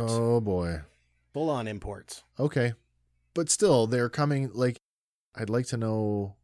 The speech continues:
Speaker 1: what their range is over there, because you can't tell me that they're, like, a, uh, they gotta have, like, a, a dormant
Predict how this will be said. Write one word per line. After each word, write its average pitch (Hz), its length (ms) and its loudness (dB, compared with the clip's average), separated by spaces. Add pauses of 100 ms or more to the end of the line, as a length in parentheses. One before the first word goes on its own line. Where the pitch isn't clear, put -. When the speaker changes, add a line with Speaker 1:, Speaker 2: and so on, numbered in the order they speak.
(140)
Speaker 1:
what 104 180 -4
their 101 160 -4
range 95 320 -6
is 95 120 -6
over 90 200 -4
there, 87 240 -4
because 87 260 -12
you 98 60 -12
can't 127 240 -6
tell 110 240 -6
me 101 360 -4
that 87 200 -6
they're, 92 340 -2
like, 90 260 -6
a, 85 360 -4 (640)
uh, 85 640 -6 (760)
they 113 140 -2
gotta 117 260 2
have, 101 260 -4
like, 98 200 -4
a, 90 260 -2
a 92 80 -6
dormant 92 500 -6